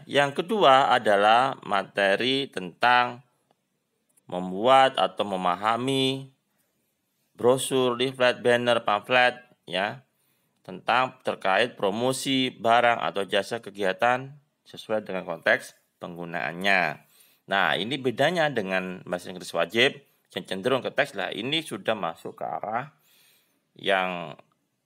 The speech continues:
teks yang nyata, ya, yang fungsi sosialnya itu bisa dilihat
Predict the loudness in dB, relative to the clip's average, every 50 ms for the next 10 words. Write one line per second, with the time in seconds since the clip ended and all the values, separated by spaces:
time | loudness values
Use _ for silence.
0 | _ _ _ _ _ _ _ _ _ _ _ _ _ _ _ -2 -2 -2 -2 -4
1 | -10 -4 -2 0 0 0 -2 -6 -10 -14 -18 -20 _ _ _ _ _ _ _ _
2 | _ _ -10 -6 -4 -4 -4 -2 0 2 2 2 2 2 0 -4 -6 -12 _ -14
3 | -10 -8 -8 -8 -10 -10 -10 -6 -4 -4 -4 -4 -6 -10 -14 -20 _ _ _ _
4 | _ _ _ _ _ _ _ _ _ _ _ _ _ _ _ -14 -12 -10 -10 -10
5 | -10 -8 -6 -6 -6 -6 -6 -8 -8 -10 -10 -6 -2 0 0 0 0 -2 -4 -4
6 | -4 -6 -8 -8 -8 -6 -6 -4 -6 -6 -8 -10 -10 -8 -6 -4 -6 -4 -6 -8
7 | -10 -8 -6 -2 0 0 -2 -2 -6